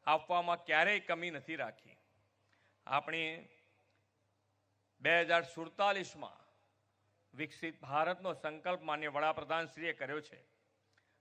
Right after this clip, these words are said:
આપણે સાથે મળીને સામાજિક સમરસતા, સંવાદિતા અને સૌહાર્દ, સમભાવ દ્વારા વિકસિત ગુજરાતથી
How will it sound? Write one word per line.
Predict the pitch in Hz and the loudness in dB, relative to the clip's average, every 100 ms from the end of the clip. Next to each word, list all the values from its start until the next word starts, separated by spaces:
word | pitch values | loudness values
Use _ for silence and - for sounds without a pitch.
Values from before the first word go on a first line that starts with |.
| - | -4
આપણે | 131 135 151 | -2 -2 -4
સાથે | 143 156 156 180 202 | -2 2 2 2 0
મળીને | 165 160 180 120 - _ _ _ _ _ _ | 0 -2 -4 -8 -14 _ _ _ _ _ _
સામાજિક | - 151 151 160 151 143 | -2 2 4 2 0 -4
સમરસતા, | - 151 160 139 - 165 160 - _ _ _ _ _ _ | -2 -2 -2 -4 -2 -2 -4 -12 _ _ _ _ _ _
સંવાદિતા | - 156 151 170 170 160 175 170 170 | -2 0 4 4 4 2 4 4 4
અને | 143 139 | -2 -6
સૌહાર્દ, | - 147 143 165 170 - - - _ _ _ _ _ - | -2 2 4 6 4 -2 -18 -20 _ _ _ _ _ -2
સમભાવ | 156 160 139 196 202 | -2 2 4 4 4
દ્વારા | 160 170 160 | 4 4 4
વિકસિત | 151 - 220 226 | 0 -8 -10 -10
ગુજરાતથી | 147 135 165 160 - 143 | -8 0 2 2 -4 -8